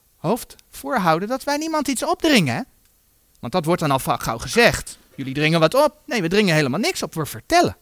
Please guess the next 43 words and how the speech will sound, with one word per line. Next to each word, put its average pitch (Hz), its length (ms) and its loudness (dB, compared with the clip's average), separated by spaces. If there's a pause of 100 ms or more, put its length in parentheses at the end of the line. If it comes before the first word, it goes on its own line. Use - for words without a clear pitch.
(640)
En 127 160 -6
een 117 100 -8
ieder 277 320 -2
is 175 140 -2
vrij 277 420 -2
om 208 120 -2
die 139 100 -4
boodschap 160 460 -2
zelf 196 340 -6
aan 190 240 2
te 180 100 -10
nemen, 139 400 -4 (340)
of - 140 -14
die 143 100 -8
dat 117 160 -10
wil 135 360 0 (420)
of - 200 -10
niet. 196 240 0
Want 226 220 -16
wij 233 140 -2
kunnen 269 300 -2
het 262 120 -4
mensen 247 300 -2
niet 214 160 -2
opdringen, 180 580 0
kan 233 160 4
niet. 285 200 0
We - 520 -20
kunnen 180 200 -2
alleen 165 220 4
maar 185 140 2
vertellen. - 420 -6 (3500)
Want 123 140 -8
de 127 120 -6
Heere 190 300 4
heeft 160 240 0
zijn 131 180 -2
reddende 151 340 -2
hand 143 520 0
naar 117 120 -12
de 120 60 -6
mensheid 127 560 -4
uitgestoken. - 760 -8